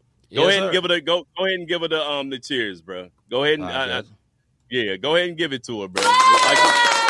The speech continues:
Speaker 1: look, I went in and said that she hadn't proved herself. It was a spit in all the other coaches' face. What has she
Speaker 2: Mm-hmm.
Speaker 1: proven? And this
Speaker 2: Mm-hmm.
Speaker 1: woman came in and
Speaker 2: Why she, why, why can't she make a million and other
Speaker 1: Yeah,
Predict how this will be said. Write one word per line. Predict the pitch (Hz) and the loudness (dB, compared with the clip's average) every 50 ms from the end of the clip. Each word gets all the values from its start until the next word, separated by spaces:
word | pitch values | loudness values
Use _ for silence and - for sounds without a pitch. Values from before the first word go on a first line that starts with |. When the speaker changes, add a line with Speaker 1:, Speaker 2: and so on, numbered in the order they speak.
| 466 453 440 427 427 440 403 392 403 - - 740 381 381 392 - - - - - - - - - - 247 - - - - - - - - 247 - - - - - - - - - - - - - - | 0 0 0 0 0 0 -2 -2 0 0 2 4 4 4 6 4 4 2 2 2 2 0 0 0 0 0 0 -2 -2 -2 -2 -2 -2 -2 -2 -2 -4 -6 -4 -4 -4 -4 -6 -6 -4 -4 -4 -2 0
Speaker 1:
look, | 165 185 151 - - - - - 147 | 0 2 2 0 -2 -6 -6 0 2
I | 165 190 | 2 2
went | 208 208 214 220 208 202 | 2 0 -4 -4 -4 -4
in | 208 208 208 196 180 | -2 -4 -4 -4 -4
and | 170 156 | -6 -8
said | - - 185 185 185 180 170 147 | -8 -6 -4 -4 -2 -4 -4 -6
that | 147 139 - | -10 -10 -8
she | - 170 156 | -6 -2 0
hadn't | 151 143 131 127 110 | 0 0 0 -2 -6
proved | - 156 165 170 165 147 156 | -6 -4 -4 -2 -4 -4 -6
herself. | 160 147 - 165 156 156 156 143 | -8 -6 -6 -6 -6 -6 -6 -6
It | 147 | -8
was | 127 117 101 | -10 -10 -12
a | 120 113 | -14 -16
spit | - - _ 170 170 160 | -16 -12 _ -8 -6 -6
in | 165 156 151 | -4 -4 -4
all | 151 156 156 156 | -2 -2 -2 -2
the | 143 139 131 | -2 -2 -2
other | 156 151 143 | -2 -2 -4
coaches' | 135 123 147 151 143 - - 117 110 - | -6 -4 -6 -6 -6 -6 -10 -14 -12 -8
face. | - 160 165 165 160 139 131 | -6 -6 -6 -6 -6 -8 -8
What | 147 160 147 | -8 -8 -6
has | 143 143 139 - | -4 -4 -4 -4
she | - - 101 | -6 -8 -8
Speaker 2:
Mm-hmm. | 110 113 | -8 -4
Speaker 1:
proven? | 117 117 120 120 135 156 165 156 156 147 - _ _ _ _ - | -2 0 0 0 -2 -4 -4 -6 -6 -8 -10 _ _ _ _ -12
And | 117 127 147 | -10 -8 -6
this | 170 175 | -6 -8
Speaker 2:
Mm-hmm. | - 139 | -6 -6
Speaker 1:
woman | 175 170 165 160 139 | -6 -4 -4 -8 -8
came | - 175 170 165 165 165 160 160 | -4 -4 -2 -2 -2 -4 -6 -6
in | 165 160 156 147 139 135 127 - - | -6 -6 -4 -4 -6 -8 -10 -10 -6
and | 117 127 127 127 127 123 120 | -2 0 0 2 2 2 2
Speaker 2:
Why | 113 - 110 | 2 2 0
she, | 113 - | -2 -8
why, | - - 110 120 131 151 - - | -10 -8 -6 -4 -4 -4 -6 -8
why | 107 113 120 135 | -6 -4 -4 -4
can't | - 147 123 | -6 -8 -10
she | - 147 143 | -10 -10 -8
make | 139 143 147 - | -6 -6 -6 -4
a | 147 | -4
million | 131 131 139 143 147 147 147 143 151 156 147 | -4 -4 -2 -2 -2 -4 -4 -6 -6 -8 -6
and | 117 110 | -4 -4
other | 120 131 139 | -2 -2 0
Speaker 1:
Yeah, | 156 170 | 2 4